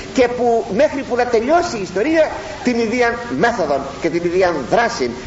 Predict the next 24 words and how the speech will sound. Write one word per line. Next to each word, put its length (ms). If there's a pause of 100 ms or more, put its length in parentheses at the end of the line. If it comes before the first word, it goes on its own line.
θα 80
έχουν 420 (380)
οι, 420 (200)
οι 140
εχθροί 300
της 220
Εκκλησίας, 460 (560)
πρέπει 540
να 80
αναφερθούμε 680 (180)
με 80
λίγα 260
λόγια 360 (200)
σε 100
αυτή 140
την 180
παλιά 300 (100)
ιστορία 460 (320)
για 160
να 120
δούμε 360 (840)
τα 460 (180)
κύρια 380
γνωρίσματά 560